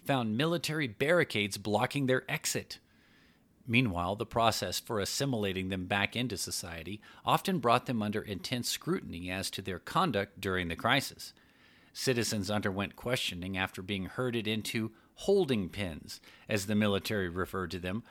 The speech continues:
often as small as football stadiums, and sometimes massive compounds encircled with razor wire until military officials determined they could be released. Faced with such an ordeal, some reported,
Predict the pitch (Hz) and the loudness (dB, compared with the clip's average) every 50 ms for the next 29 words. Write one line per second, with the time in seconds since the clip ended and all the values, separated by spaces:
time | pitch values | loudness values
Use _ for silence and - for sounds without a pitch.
0 | - - - - - 120 139 147 - - 151 123 110 107 98 - - - 127 120 | -20 -20 -12 0 6 6 6 6 6 4 0 0 0 0 0 -2 -2 0 2 2
1 | 123 120 113 101 90 - - - 147 120 - - 104 92 92 - - - 95 85 | 4 4 4 2 0 -2 -4 -2 -4 -4 -2 -4 -4 -2 -2 -2 -4 -4 -6 -8
2 | 85 90 87 82 107 104 - - - - - - - 139 147 127 - 202 190 214 | -8 -8 -6 -6 -6 -8 -10 -12 -16 -20 -12 -4 0 0 2 2 2 4 4 4
3 | 208 - 185 156 147 151 131 - - - 92 98 110 131 156 160 - - 160 156 | 4 4 4 4 4 2 0 -2 -4 -4 -2 4 6 8 8 8 8 4 0 -2
4 | 131 - - 127 127 135 139 131 - 104 92 78 65 62 - - - - - - | -2 -2 0 2 4 4 4 2 0 -2 -2 -2 -4 -6 -10 -12 -12 -12 -12 -6
5 | - 113 113 110 - - 156 170 170 - 165 151 127 139 143 113 110 104 107 110 | -2 0 0 2 2 2 0 0 0 0 -2 -2 -2 -2 -2 -2 0 0 2 2
6 | 131 165 147 120 123 110 98 90 92 85 76 69 - - - - - - - - | 2 2 2 0 0 -2 -2 -2 -2 -4 -4 -4 -4 -6 -8 -10 -12 -14 -10 -2
7 | - 104 104 - 131 117 107 104 113 123 123 123 117 - 131 123 110 101 95 - | 0 0 2 4 4 4 4 4 4 4 4 2 2 0 0 0 2 0 0 -2
8 | - 143 131 - - 98 92 87 - - - - - - 127 120 98 85 78 73 | -2 -2 -2 -2 -4 -4 -6 -6 -8 -8 -10 -10 -6 -4 -2 -2 -2 -2 -4 -8
9 | - - - - 95 87 - - 98 - 92 80 78 85 87 80 78 71 52 - | -12 -10 -6 -4 -4 -4 -4 -8 -10 -8 -8 -8 -8 -8 -8 -8 -8 -10 -10 -8
10 | - - - - - - _ _ _ _ _ _ _ _ _ _ _ _ _ _ | -8 -8 -8 -8 -12 -14 _ _ _ _ _ _ _ _ _ _ _ _ _ _
11 | _ _ _ _ _ _ _ _ _ - - 120 113 107 101 - - - 101 92 | _ _ _ _ _ _ _ _ _ -2 2 2 2 2 2 -2 -4 -6 -6 -6
12 | - - - 117 110 - - 101 98 92 92 90 131 156 139 90 101 104 - - | -2 0 2 2 2 0 -2 -2 -2 -2 0 0 2 2 2 2 2 0 0 -2
13 | 98 87 85 82 82 - 90 82 80 80 - - | -2 -2 -2 -4 -6 -6 -6 -6 -4 -4 -6 -6